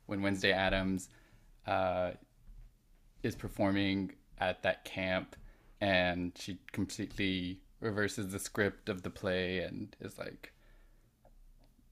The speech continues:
I don't remember the deta-, I don't remember verbatim the details of, like, what she says, but it's something to the effect of, like,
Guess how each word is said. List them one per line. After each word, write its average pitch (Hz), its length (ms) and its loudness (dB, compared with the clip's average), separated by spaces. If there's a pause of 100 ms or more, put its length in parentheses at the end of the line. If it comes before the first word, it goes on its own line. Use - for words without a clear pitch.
I 135 80 10
don't 143 100 10
remember 123 280 6
the 107 100 2
deta-, 104 400 -2
I 135 100 10
don't 139 100 6
remember 110 480 4 (140)
verbatim 98 380 2
the 90 80 -6
details 92 600 0
of, 90 340 0
like, 87 200 -2
what 87 120 -8
she 98 120 -6
says, 90 420 2
but 92 180 -2
it's 92 140 0
something 90 300 -2
to 87 80 -2
the 87 80 -2
effect 85 400 0
of, 87 100 -2
like, 87 380 -6